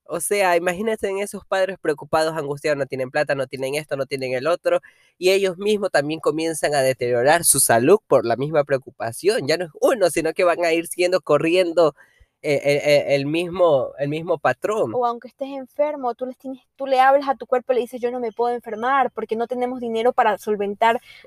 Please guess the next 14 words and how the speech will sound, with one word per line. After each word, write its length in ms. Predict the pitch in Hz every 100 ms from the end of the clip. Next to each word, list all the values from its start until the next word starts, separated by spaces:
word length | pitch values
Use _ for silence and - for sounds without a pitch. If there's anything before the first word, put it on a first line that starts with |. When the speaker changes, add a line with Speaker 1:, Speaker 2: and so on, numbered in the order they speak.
| -
Speaker 2:
dos 160 | 247
tratamientos 560 | - 247 240 233 226 196
médicos". 420 | 226 302 277 -
Speaker 1:
Exactamente. 1120 | 117 - 107 - 107 87 110 123 117 - - 113 120 _ -
Entonces, 580 | 113 - 113 110 139 147
a 100 | 127
cuidarnos 600 | - 110 120 120 123 120
mucho. 640 | 139 170 - 185 170 175
Sabemos 460 | 165 120 117 120 131
que 80 | 117
la 100 | 107
vida 240 | 117 123
del 140 | 117 113
emprendedor 680 | 113 110 107 113 113 113